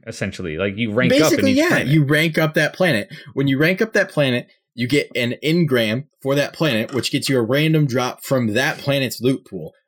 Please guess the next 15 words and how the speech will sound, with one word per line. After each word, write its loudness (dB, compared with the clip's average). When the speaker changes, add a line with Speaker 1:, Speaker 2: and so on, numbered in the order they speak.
Speaker 2:
But 0
at -6
the -2
same 2
time, 0
you're 0
earning 2
tokens, -2
and -2
then 4
you 4
have 0
all -2
the 2
specific -4